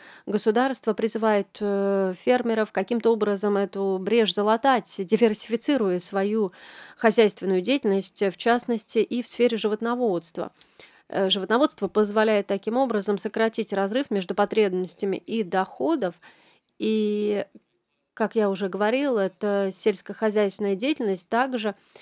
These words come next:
позволяет использовать, например, навоз в качестве удобрения, э, для последующего повышения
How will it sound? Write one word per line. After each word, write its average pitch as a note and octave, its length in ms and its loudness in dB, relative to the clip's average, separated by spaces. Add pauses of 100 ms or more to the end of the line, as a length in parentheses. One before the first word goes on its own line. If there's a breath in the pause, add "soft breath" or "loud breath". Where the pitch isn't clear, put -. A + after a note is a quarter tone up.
(280 loud breath)
позволяет G#3+ 540 0
использовать, G#3 640 0
например, G3+ 460 0
навоз A3+ 360 0
в - 60 -20
качестве G#3+ 520 -2
удобрения, A3 840 -2 (440 loud breath)
э, G3 440 0
для G3+ 680 -2
последующего G#3 720 -2
повышения G#3+ 960 -2